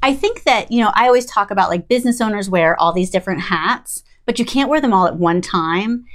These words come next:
And I think that some people get stuck in that, the doer, the busy bee doer mode, and they never put on their C E O hat or, you know, that planning hat of, like,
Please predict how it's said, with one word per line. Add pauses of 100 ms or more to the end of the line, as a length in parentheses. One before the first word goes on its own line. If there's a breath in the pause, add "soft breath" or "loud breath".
(260 soft breath)
And
I
think
that
some
people
get
stuck
in
that, (420)
the
doer, (200)
the
busy
bee
doer
mode, (300 soft breath)
and
they
never
put
on
their
C
E
O
hat (380 soft breath)
or,
you
know,
that
planning
hat
of,
like,